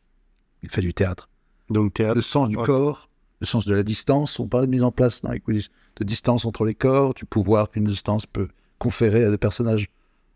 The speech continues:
Speaker 1: en conflit, ou même dans un rapport amical, mais qui se le disent de loin. Toutes ces choses qui sont à la limite de la danse, parfois. Moi, j'aime le physique beaucoup dans le,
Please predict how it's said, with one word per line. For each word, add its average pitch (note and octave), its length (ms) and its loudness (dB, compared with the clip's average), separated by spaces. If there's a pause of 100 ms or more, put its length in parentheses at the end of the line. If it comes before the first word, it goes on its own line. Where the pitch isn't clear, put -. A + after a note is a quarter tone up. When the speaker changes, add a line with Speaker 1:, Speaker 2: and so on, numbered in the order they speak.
(100)
Speaker 1:
en G#2+ 160 -4
conflit, C3 400 0
ou E3+ 60 2
même A2 420 2
dans G2 220 0
un F#2+ 40 0
rapport G2 300 0
amical, G#2+ 400 0
mais D#3 80 -2
qui - 120 -10
se A#2+ 120 0
le G#2 60 0
disent A2+ 220 -4
de A2+ 80 4
loin. A2 380 2 (420)
Toutes - 140 -8
ces F#3+ 80 2
choses F3+ 280 0
qui - 100 -8
sont C3+ 240 2 (600)
à A#2 100 0
la A#2+ 120 4
limite D#3 280 0
de C3+ 80 4
la B2+ 120 2
danse, D#3+ 300 -2
parfois. - 380 -2
Moi, D#3+ 160 -4
j'aime G2 320 0
le G2+ 60 -2
physique A2+ 460 -4
beaucoup C#3 420 -2
dans A2 160 0
le, F#2+ 260 0